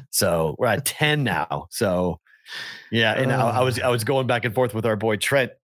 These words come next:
Speaker 1: from Book It last night, and he wanted to bet the Nerfy today. I'm like, "On Patriots Day, I would not bet the Nerfy on Patriots Day." Two-run home run, top of the first inning. So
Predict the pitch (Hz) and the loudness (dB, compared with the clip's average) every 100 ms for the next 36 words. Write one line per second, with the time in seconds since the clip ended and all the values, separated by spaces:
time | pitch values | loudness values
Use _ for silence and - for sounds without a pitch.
0 | _ 123 110 95 _ 131 117 151 135 107 | _ -2 -2 -2 _ -10 0 0 0 -4
1 | - - 120 117 110 143 127 95 107 113 | -6 -6 0 0 0 0 0 -2 0 2
2 | 113 104 101 113 101 104 101 139 143 110 | 2 2 2 0 0 -4 0 0 0 -2
3 | 95 98 98 95 95 95 - 98 85 127 | -2 -2 0 -2 -2 -2 -2 -4 0 -2
4 | 131 151 151 - 160 147 107 104 98 117 | 0 0 0 0 0 2 0 0 0 2
5 | 123 110 120 110 117 110 107 92 98 95 | 0 0 0 2 2 2 2 0 0 0
6 | 92 95 - 76 - 78 65 - _ _ | 0 0 -2 -6 -6 -6 -6 -8 _ _
7 | _ _ - 127 123 113 110 110 110 95 | _ _ -2 0 2 2 0 2 2 2
8 | 92 90 85 82 80 - - - - _ | 0 0 -2 -2 -4 -2 -6 -6 -12 _
9 | - 65 | -6 -6